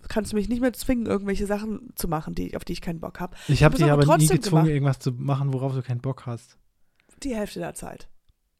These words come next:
Speaker 1: Mehr als die Hälfte der Zeit.
Speaker 2: Nee, das ist, das stimmt jetzt einfach nicht.
Speaker 1: Doch,
Speaker 2: Und, nee.
Speaker 1: wer will immer picknicken gehen und so ein Blödsinn?
Speaker 2: Nee, das, das, ähm, das stimmt jetzt einfach nicht. Das ist jetzt ein, du
Speaker 1: Ja, gut,
Speaker 2: schaffst jetzt ein
Speaker 1: darüber
Speaker 2: Zerrbild hier
Speaker 1: Nee, okay,
Speaker 2: von
Speaker 1: gut,
Speaker 2: der
Speaker 1: das können wir
Speaker 2: Beziehung, sondern du
Speaker 1: rausschneiden.
Speaker 2: erinnerst
Speaker 1: Das
Speaker 2: dich nur
Speaker 1: ist,
Speaker 2: an die
Speaker 1: äh,
Speaker 2: schlechten Sachen
Speaker 1: das können wir
Speaker 2: jetzt.
Speaker 1: ja rausschneiden, streichen.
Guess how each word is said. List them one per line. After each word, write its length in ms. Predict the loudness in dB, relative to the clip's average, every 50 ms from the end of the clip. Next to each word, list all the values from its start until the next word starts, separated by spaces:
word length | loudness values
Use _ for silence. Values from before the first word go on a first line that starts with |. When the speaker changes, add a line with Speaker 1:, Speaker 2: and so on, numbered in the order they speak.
| _ _ -4
Speaker 1:
Mehr 240 | 2 4 6 6 6
als 120 | 4 2 -2
die 100 | -8 -8
Hälfte 300 | -8 -10 -12 -12 -12 -12
der 140 | -12 -12
Zeit. 220 | -12 -12 -12 -10 -10
Speaker 2:
Nee, 240 | -10 -12 -14 -16 -16
das 200 | -16 -16 -18 -18
ist, 200 | -20 -20 -16 -16
das 200 | -14 -14 -14 -14
stimmt 260 | -10 -6 -6 -4 -4
jetzt 120 | -4 -4 -4
einfach 260 | -4 -2 0 2 2
nicht. 280 | 2 2 0 -2 -4 -4
Speaker 1:
Doch, 140 | -2 -2 -2
Speaker 2:
Und, 160 | -2 -6 -6 -2
nee. 100 | 2 4
Speaker 1:
wer 120 | 6 8 8
will 100 | 6 4
immer 180 | 6 0 2 8
picknicken 580 | 8 8 8 8 4 -2 -8 -8 -6 -8 -10
gehen 180 | -8 -8 -8 -8
und 160 | -8 -10 -10 -8
so 120 | -8 -8
ein 100 | -8 -10 _ _ -12
Blödsinn? 500 | -10 -8 -8 -8 -12 -14 -16 -16 -18 -18 _ _ 0
Speaker 2:
Nee, 180 | 2 2 4
das, 240 | 2 0 -2 -2 -2
das, 220 | -4 -4 -2 0
ähm, 300 | 0 0 0 0 0 -4 -6 -8
das 120 | -8 -4
stimmt 200 | 2 2 2 2
jetzt 160 | 0 -4 -4 -4
einfach 280 | -2 -2 0 0 0
nicht. 280 | 0 0 -2 -4 -8 -20 -20 _ _ -20 _ _ -6
Das 180 | -6 -4 -2
ist 120 | 0 2 2
jetzt 160 | 2 2 2
ein, 160 | 0 0 -2 -4 -6
du 80 | -6 -2 2
Speaker 1:
Ja, 80 | 2 2
gut, 80 | 4 6
Speaker 2:
schaffst 200 | 4 4 4 4
jetzt 80 | 4 6
ein 40 | 6
Speaker 1:
darüber 140 | 4 2
Speaker 2:
Zerrbild 500 | 4 4 6 6 6 6 6 6 4 4 2
hier 360 | -2 -4 -2 0 0 -2 -2 -4
Speaker 1:
Nee, 120 | -4 -4 -4
okay, 260 | -4 -4 -4 -4 -6 -4
Speaker 2:
von 140 | -2 2 4
Speaker 1:
gut, 100 | 6 6
Speaker 2:
der 40 | 8
Speaker 1:
das 220 | 8 6 6 8
können 160 | 8 10 10
wir 60 | 10
Speaker 2:
Beziehung, 60 | 10 8
sondern 0 |
du 220 | 8 8 8 8
Speaker 1:
rausschneiden. 240 | 6 6 4 4 4
Speaker 2:
erinnerst 340 | 6 6 8 8 8 8 6
Speaker 1:
Das 80 | 4
Speaker 2:
dich 60 | 6
nur 100 | 8 8
Speaker 1:
ist, 40 | 8
Speaker 2:
an 60 | 8
die 40 | 6
Speaker 1:
äh, 40 | 4
Speaker 2:
schlechten 360 | 2 4 4 4 4 2 0
Sachen 180 | 0 0 0 0 0
Speaker 1:
das 60 | 0
können 180 | 0 0 0 2
wir 80 | 2
Speaker 2:
jetzt. 80 | 0 0
Speaker 1:
ja 60 | 0
rausschneiden, 480 | -4 -6 -4 -6 -6 -6 -8 -10 -12 -10
streichen. 380 | -8 -6 -6 -6 -6 -8 -12